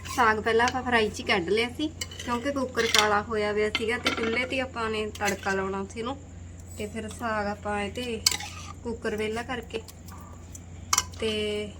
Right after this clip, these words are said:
ਕੁੱਕਰ 'ਚ ਤੜਕਾ ਲਾ ਲਿਆ ਸੀਗਾ। ਤੇ ਹੁਣ ਆਪਾਂ ਸਾਰਾ ਸਾਗ ਫਰਾਈ 'ਚ ਕੱਢ ਲੈਂਦੇ ਹਾਂ। ਤੜਕਾ ਲੱਗ ਗਿਆ ਏ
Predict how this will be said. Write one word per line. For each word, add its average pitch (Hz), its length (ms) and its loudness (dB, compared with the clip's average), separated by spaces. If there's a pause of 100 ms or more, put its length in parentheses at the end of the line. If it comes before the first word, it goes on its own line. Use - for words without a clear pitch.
ਕੁੱਕਰ 214 300 -4
'ਚ 214 160 -6
ਤੜਕਾ 202 440 0
ਲਾ 190 240 -2
ਲਿਆ 185 180 0
ਸੀਗਾ। 285 260 -6 (1120)
ਤੇ 226 80 0
ਹੁਣ 220 160 2
ਆਪਾਂ 214 200 -2
ਸਾਰਾ 220 340 -2
ਸਾਗ 208 340 -4
ਫਰਾਈ 190 340 0
'ਚ - 120 2
ਕੱਢ 202 240 -2
ਲੈਂਦੇ 254 360 0
ਹਾਂ। 247 80 -8 (180)
ਤੜਕਾ 247 300 -4
ਲੱਗ 208 320 -2
ਗਿਆ 226 220 0
ਏ 262 100 -8